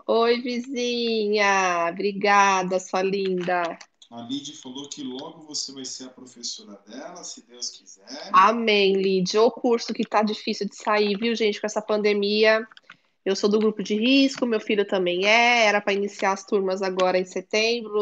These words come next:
Speaker 1: eu adiei pra outubro. Vamos ver se, né, se ajuda, né?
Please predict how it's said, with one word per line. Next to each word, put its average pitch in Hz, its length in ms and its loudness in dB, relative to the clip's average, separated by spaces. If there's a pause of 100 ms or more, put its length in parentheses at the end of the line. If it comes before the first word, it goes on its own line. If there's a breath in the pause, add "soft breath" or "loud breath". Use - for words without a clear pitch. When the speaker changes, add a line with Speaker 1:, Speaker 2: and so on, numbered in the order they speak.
(100)
Speaker 1:
eu 180 140 4
adiei 233 960 0 (840 soft breath)
pra 190 140 6
outubro. 247 800 4
Vamos 240 320 0
ver 226 160 2
se, 226 300 -4
né, 247 460 0
se - 180 -4
ajuda, 196 600 0
né? 208 340 -2